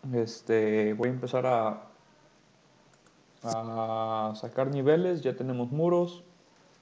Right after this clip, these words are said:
de cargo y, carga y divisorios.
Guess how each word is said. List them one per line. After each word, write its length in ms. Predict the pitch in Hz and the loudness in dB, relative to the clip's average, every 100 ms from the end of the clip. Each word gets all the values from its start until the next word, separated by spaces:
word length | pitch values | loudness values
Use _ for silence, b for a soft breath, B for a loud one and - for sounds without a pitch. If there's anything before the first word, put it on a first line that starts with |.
| _ _ - | _ _ -8
de 120 | 107 | -2
cargo 380 | 123 143 156 143 | 2 2 2 0
y, 160 | 127 - - | -2 -8 -10
carga 280 | - 131 135 | -2 2 2
y 60 | 120 | 2
divisorios. 800 | 107 107 156 160 185 180 - | 0 2 6 6 6 0 -6